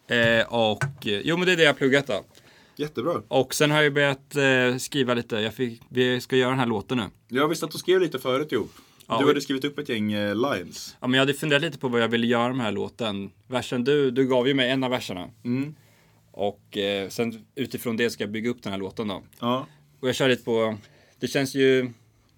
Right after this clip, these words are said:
Speaker 1: svårt att göra, lite jobbigt att göra en alltför genuin låt. Så jag kör lite kvar på det här spåret med väldigt, väldigt vagt baserat på sanning, men ändå inte.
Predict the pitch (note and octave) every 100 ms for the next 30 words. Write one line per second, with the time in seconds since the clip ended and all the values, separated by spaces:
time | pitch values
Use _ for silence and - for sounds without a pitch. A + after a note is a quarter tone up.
0 | _ _ _ _ _ - C#3+ C3+ C3 A2
1 | G2 - B2 B2 C3 B2+ C3+ B2 C3 C3
2 | B2+ A2+ A#2 A2 - A#2 A#2+ C3 A#2 F#2
3 | - - A#2 G2+ B2 A2 - - C3+ A#2+
4 | A#2 G2 - G2 F#2+ F#2+ G2+ F#2 F2 _
5 | _ _ _ _ _ A#2 B2 A#2+ A#2 B2+
6 | B2 A2 G2+ B2 C3+ C3 - B2+ - G#2
7 | G2 F#2+ G#2 - A2 G2+ G#2 A2+ G#2+ G2+
8 | G#2 G2 G2 G2 F#2 G2+